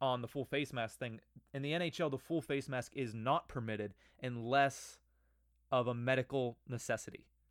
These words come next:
So that is where they currently stand on, is that you're not allowed wearing it unless there's some medical issue where you need to be protecting your face, which,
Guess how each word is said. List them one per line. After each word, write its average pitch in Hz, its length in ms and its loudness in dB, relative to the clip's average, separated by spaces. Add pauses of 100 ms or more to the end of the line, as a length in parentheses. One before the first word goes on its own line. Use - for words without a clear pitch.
(420)
So 120 220 -2
that 156 200 6
is 143 140 -2
where 151 160 0
they 143 100 0
currently 135 380 -4
stand 120 240 -4
on, 120 100 -2
is 107 120 -6
that 120 120 -4
you're 120 140 -4
not 139 280 0
allowed 156 280 0
wearing 139 240 0
it 131 140 -6
unless 120 500 -4 (120)
there's 123 200 -2
some 147 280 0
medical 139 380 0
issue 127 320 -2
where 117 140 0
you 113 180 -4
need 117 340 -6
to 127 60 -4
be 110 140 -6
protecting 113 500 -8
your 104 140 -8
face, - 360 -6 (380)
which, 135 320 -6